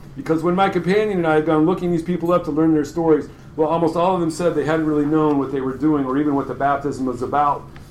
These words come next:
when they'd done it. And they were still pretty obviously angry about it, too. Oh, that Elder Fisher! But maybe I and a lot of others were a lot more like Elder Fisher and these other sneaky missionaries than we thought,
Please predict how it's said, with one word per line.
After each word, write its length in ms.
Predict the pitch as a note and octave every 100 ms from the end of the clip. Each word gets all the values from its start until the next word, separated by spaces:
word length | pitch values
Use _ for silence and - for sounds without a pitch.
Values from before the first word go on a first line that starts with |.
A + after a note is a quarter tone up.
| -
when 140 | B2 C3
they'd 180 | B2
done 240 | C3 C3 A2+
it. 80 | - - G#2
And 120 | A#2
they 60 |
were 100 | A#2
still 360 | A2 - E3 C#3
pretty 240 | C#3 B2+
obviously 520 | A2 B2+ B2 A#2 B2+ C3
angry 340 | D3 D#3+ A#2+ A2
about 240 | G#2+ G#2
it, 120 | G2+
too. 300 | - A2+ G2 - -
Oh, 180 | C3+
that 200 | C3 B2
Elder 280 | A2 A2+ A2
Fisher! 300 | - G#2 - - - - - - - - -
But 120 | D3
maybe 280 | F#3 G#3 G3+
I 200 | G#3 G3+
and 100 | F#3+
a 40 |
lot 200 | F#3 F#3
of 80 | F#3
others 300 | F#3+ F#3 D3
were 160 | D#3+ D#3
a 40 |
lot 280 | D#3 D#3+ D#3
more 140 | D#3
like 200 | D3+ C#3
Elder 220 | D#3+ D3+
Fisher 380 | C#3+ F3 - D#3+
and 120 | C#3+
these 120 | C#3+ D3+
other 200 | D#3 D3+
sneaky 340 | E3 D#3+ D3+
missionaries 480 | D3+ D#3 D3+ C#3 B2+
than 140 | C3
we 100 | C3+
thought, 400 | C3+ E3 D#3 -